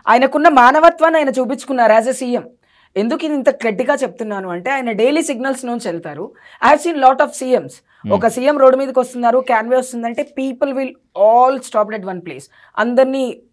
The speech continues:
Speaker 1: బాయ్‌కాట్ చేసేసి రోడ్ అట్లా ప్లెయిన్‌గా వదిలేస్తారు.
Speaker 2: Hmm.
Speaker 1: ఎవరి కోసం? చీఫ్ మినిస్టర్ గారు వస్తున్నారు, లేకపోతే ఎమ్మెల్యే గారు వస్తున్నారు, ఎవరో ఒకళ్ళు వస్తున్నారు అని చెప్పి.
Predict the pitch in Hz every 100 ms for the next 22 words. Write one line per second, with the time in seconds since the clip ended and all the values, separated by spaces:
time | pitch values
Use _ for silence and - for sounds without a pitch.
0 | _ 180 202 214 240 233 214 220 254 233
1 | 214 220 202 214 208 214 214 233 214 190
2 | 185 180 160 - - 196 202 220 214 202
3 | 202 - _ _ - 196 208 196 190 185
4 | 190 190 190 220 226 247 254 _ _ -
5 | 180 190 185 190 202 196 196 196 208 220
6 | 208 180 190 196 196 185 180 190 190 175
7 | 160 151